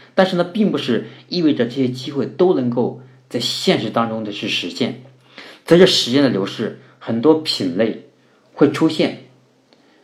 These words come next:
这种分类的成功或者失败。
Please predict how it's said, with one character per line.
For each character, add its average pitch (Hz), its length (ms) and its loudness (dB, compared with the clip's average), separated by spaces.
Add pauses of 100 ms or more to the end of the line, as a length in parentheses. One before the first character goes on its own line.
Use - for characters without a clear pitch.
(260)
这 123 120 -10
种 85 360 -4 (200)
分 - 360 4
类 175 80 10
的 107 100 2
成 104 220 -4
功 113 140 -2
或 110 100 -4
者 90 80 -6
失 - 200 -8
败。 - 320 -6